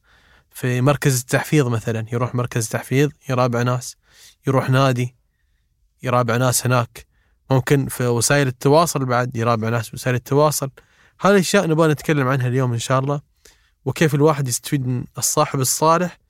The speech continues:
وكيف الواحد يحذر ويجتنب الصاحب الغير صالح. طيب، والقرآن العظيم الله تعالى ذكر لنا فيه آيات كثيرة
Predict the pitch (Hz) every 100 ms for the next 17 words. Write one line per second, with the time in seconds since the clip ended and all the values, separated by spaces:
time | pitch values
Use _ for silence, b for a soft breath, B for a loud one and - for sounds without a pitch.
0 | _ _ _ _ _ 127 - 175 175 190
1 | 165 135 180 180 160 156 131 127 - 175
2 | 202 196 - _ _ _ _ _ - -
3 | - 160 156 180 147 127 139 131 - 107
4 | 104 - _ _ - 139 117 107 _ b
5 | b b b b _ 127 131 123 120 123
6 | - 131 135 147 - 175 208 196 156 151
7 | 165 175 170 151 - - 139 143 147 147
8 | 151 131 127 - 160 139 131 127 - 170
9 | 196 - _ _ _ _ _ 120 127 143
10 | 156 - - - 165 170